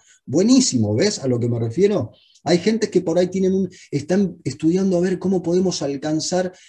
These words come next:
esto, cómo podemos lograr aquello, y en función de equipo lo vuelcan en una lluvia de ideas,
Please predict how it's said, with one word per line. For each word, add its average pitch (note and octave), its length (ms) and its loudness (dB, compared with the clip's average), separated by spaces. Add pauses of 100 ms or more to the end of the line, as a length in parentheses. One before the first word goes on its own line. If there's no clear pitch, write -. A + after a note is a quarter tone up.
(160)
esto, F#3 420 2
cómo F3 240 0
podemos E3 380 0
lograr E3 340 0
aquello, G3 680 -2 (180)
y D#3 120 4
en D#3 120 6
función F3+ 440 2
de G3+ 60 2
equipo G#3 520 -2 (160)
lo D#3 200 6
vuelcan G3 640 4
en C#3+ 140 -2
una D#3 140 4
lluvia D#3+ 360 4
de E3+ 60 4
ideas, F#3+ 540 2